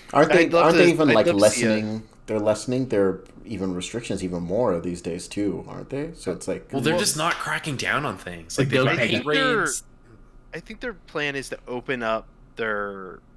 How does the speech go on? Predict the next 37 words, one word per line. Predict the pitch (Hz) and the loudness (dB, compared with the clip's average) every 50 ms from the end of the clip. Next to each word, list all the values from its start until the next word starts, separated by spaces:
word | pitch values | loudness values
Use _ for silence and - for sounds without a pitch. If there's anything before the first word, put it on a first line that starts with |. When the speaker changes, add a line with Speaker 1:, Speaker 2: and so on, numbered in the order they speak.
| - - - - - | -20 -20 -20 -20 -20
Speaker 2:
viewing | 113 113 113 117 120 127 135 139 151 156 160 156 | -14 -8 -4 -2 0 0 0 0 -2 -6 -10 -10
to | - - - 123 117 113 110 107 | -10 -6 -4 -4 -2 -2 -4 -6
more | 107 104 104 107 104 104 | -6 -4 -4 -2 -2 -4
than | 101 110 101 | -6 -8 -10
just | 101 101 92 - | -10 -10 -10 -10
video | - 92 92 87 85 | -12 -12 -12 -12 -14
games. | 85 90 78 69 - - - - - - - - - - - - - | -14 -16 -18 -16 -14 -14 -14 -14 -14 -18 -20 -20 -20 -20 -20 -12 -8
Speaker 1:
Mm. | 120 120 113 143 | -2 2 4 6
Speaker 4:
Yeah. | 139 123 110 | 6 6 4
Speaker 2:
So | - 160 170 165 160 147 143 135 | 4 4 4 4 4 4 2 2
Speaker 3:
Oh, | 127 123 117 | 2 2 0
that's | 110 113 117 - - - | 2 0 0 -2 -2 -4
been | - 120 107 | -4 -4 -4
the | 101 | -4
plan | 95 - 101 101 98 92 | -4 -4 -4 -4 -4 -6
for | - 85 | -8 -12
a | |
long | 82 82 85 87 92 92 90 90 87 | -12 -10 -6 -4 -2 -2 -2 -4 -8
time. | - 82 82 - 127 | -12 -14 -12 -6 -2
Speaker 2:
Yeah, | 131 127 120 | 0 0 0
they, | 107 127 131 127 - - - | 2 0 -2 -2 -4 -8 -2
that's | - 135 135 - - | 0 0 0 2 0
why | 156 143 | -2 -2
they've | 131 131 113 | -2 -2 -4
been | 127 120 117 | -6 -6 -4
doing | 120 120 113 | -4 -4 -4
the | 113 107 | -2 -2
I | 107 113 113 113 | 0 2 2 2
R | 113 110 | 2 2
L | 113 120 123 123 | 2 2 0 0
streams | - - - 131 127 123 120 120 117 117 113 113 113 110 101 | -2 -4 -4 -4 -2 -2 -2 -4 -4 -4 -4 -6 -8 -8 -10
and | 104 104 | -12 -12
the | 98 | -12
stupid | - - 120 104 101 | -10 -10 -12 -12 -12
crap | - - 110 101 - | -8 -6 -6 -6 -6
like | 101 95 - | -8 -10 -6
that. | - 143 143 139 135 131 127 120 - | -2 -2 0 0 0 0 -2 -2 -4